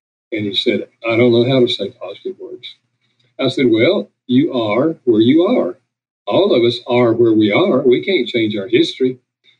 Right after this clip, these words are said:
I said, "But you can learn to speak this language as an adult,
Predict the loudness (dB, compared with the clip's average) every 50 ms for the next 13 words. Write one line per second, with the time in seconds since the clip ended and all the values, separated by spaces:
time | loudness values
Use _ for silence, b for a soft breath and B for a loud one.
0 | _ _ -8 -8 -6 -2 -4 -4 -4 -2 -2 0 0 0 0 -2 -6 -12 _ _
1 | -14 -12 -6 -2 0 0 0 0 0 -2 -2 -2 0 0 2 2 2 2 2 2
2 | 0 -2 -6 -8 -10 -12 -12 -4 0 0 0 0 0 -4 -10 -8 -8 -10 -10 -10
3 | -12 -14 -14 -16 -16 -14 -8 -6 -4 -4 -4 -4 -4 -6 -4 -2 0 0 0 0
4 | -2 -6 -10 -18